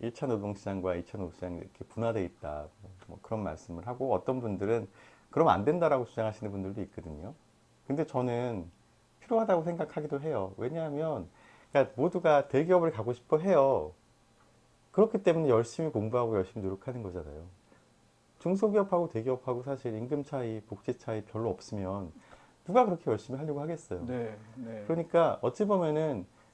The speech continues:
Speaker 1: 내가 현재 상태에 만족하지 못하거나 뭐 이런 친구들, 근데 내가 열심히 더 해서 더 성공하고 싶은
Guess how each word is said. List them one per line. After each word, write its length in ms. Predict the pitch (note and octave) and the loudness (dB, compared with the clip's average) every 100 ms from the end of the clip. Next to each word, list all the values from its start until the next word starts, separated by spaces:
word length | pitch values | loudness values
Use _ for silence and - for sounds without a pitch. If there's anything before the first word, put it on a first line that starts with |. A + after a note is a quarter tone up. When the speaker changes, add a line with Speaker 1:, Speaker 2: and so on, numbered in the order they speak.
| _ | _
Speaker 1:
내가 300 | A#2+ C3 D3+ | 2 4 4
현재 320 | E3 E3+ D#3+ | 2 -2 -2
상태에 400 | D#3 D3+ - C#3+ | -2 -2 0 0
만족하지 640 | A#2 F#2+ B2 - A2+ A#2 A2 | 2 0 -2 -4 -4 -4 -6
못하거나 640 | G2 - A#2 F#2+ D#2+ G2+ A2+ | -6 -8 -8 -6 -8 -10 -12
뭐 120 | A2 A2 | -6 0
이런 260 | C#3 C#3+ | 0 0
친구들, 360 | - D3 B2+ A2+ | -4 -8 -6 -2
근데 120 | B2+ | 0
내가 180 | A#2+ B2+ | 4 4
열심히 280 | G#2 C3+ B2+ | 4 0 -2
더 220 | G#2+ G#2+ | -2 -2
해서 240 | A#2 A#2+ | -6 -8
더 100 | - | -8
성공하고 400 | D#3 F#3 F3 C#3+ | -4 -2 0 0
싶은 320 | A#2+ B2+ A#2+ | -2 -6 -6